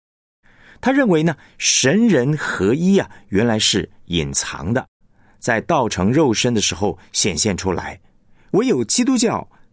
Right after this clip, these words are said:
表明神的绝对精神是实际存在的。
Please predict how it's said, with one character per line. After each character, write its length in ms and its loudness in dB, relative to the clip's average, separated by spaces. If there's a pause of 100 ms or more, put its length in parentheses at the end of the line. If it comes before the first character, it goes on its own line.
表 260 0
明 260 2
神 400 0
的 180 -2
绝 220 -2
对 160 0
精 280 0
神 340 -2 (160)
是 180 -2
实 220 -2
际 160 -2
存 240 -8
在 220 -6
的。 120 -20